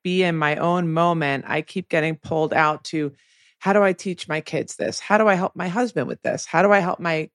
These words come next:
patients with this?" So it's sort of like, "Shh, quiet, I'm meditating," you know, like, uh, this is for me now, you know, "This moment is for me. It's not about how to help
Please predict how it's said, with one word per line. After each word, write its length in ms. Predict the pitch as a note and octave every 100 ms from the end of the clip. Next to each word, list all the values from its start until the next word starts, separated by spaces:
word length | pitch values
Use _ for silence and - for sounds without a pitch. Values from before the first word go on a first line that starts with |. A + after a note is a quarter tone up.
| _
patients 460 | A3 A3 - E3+ -
with 160 | D#3 -
this?" 220 | F#3 C#3+
So 180 | F3+ D#3+
it's 120 | E3
sort 140 | F3+
of 80 | E3+
like, 160 | E3+ -
"Shh, 640 | - - - - - - -
quiet, 480 | - - C#4 A3+ -
I'm 180 | - F#3
meditating," 600 | G3 D4 C4+ - C#3 C3+ - - _ -
you 160 | F#3
know, 220 | D#3+ E3+ F#3
like, 280 | E3+ D#3+ - - - - _ _ _
uh, 80 | -
this 260 | G3+ G3+ -
is 140 | A#3
for 160 | - G#3
me 520 | F3+ F#3 A#3 C4+ B3
now, 420 | E3 A#2 - - -
you 160 | - F3
know, 120 | F3
"This 240 | F#3 G#3
moment 360 | G#3 G3+ G3 D#3+
is 180 | F3 -
for 160 | -
me. 340 | E3 F#3 F#3 -
It's 200 | - -
not 200 | D#3+ D#3+
about 280 | D#3+ D#3
how 160 | D3+ D3+
to 80 | -
help 280 | C#3 D3+